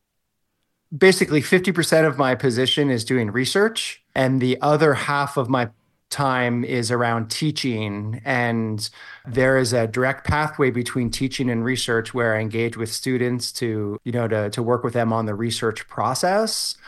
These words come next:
But my teaching is research informed. So the work that I'm working on for research is very much part of the classes that I teach. And a lot of my classes are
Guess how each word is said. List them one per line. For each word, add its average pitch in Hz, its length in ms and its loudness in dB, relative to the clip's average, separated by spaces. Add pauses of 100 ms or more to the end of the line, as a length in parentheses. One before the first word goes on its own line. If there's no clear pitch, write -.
(240)
But 117 300 2
my 135 460 2
teaching 147 520 0
is 117 180 0
research 123 460 -2
informed. 110 640 0
So - 240 -4
the 120 80 -2
work 143 380 2
that 131 100 2
I'm 120 220 0
working 143 400 2
on 107 180 0
for 110 260 -2
research 123 880 0
is 120 220 -4
very 127 260 2
much 123 240 -2
part 120 240 0
of 107 160 0
the 107 80 -6
classes 104 520 -4
that 107 120 -4
I 98 220 -6
teach. 107 640 -8 (580)
And 127 160 2
a 123 40 0
lot 131 180 2
of 135 60 0
my 131 120 2
classes 120 460 -2
are 107 420 0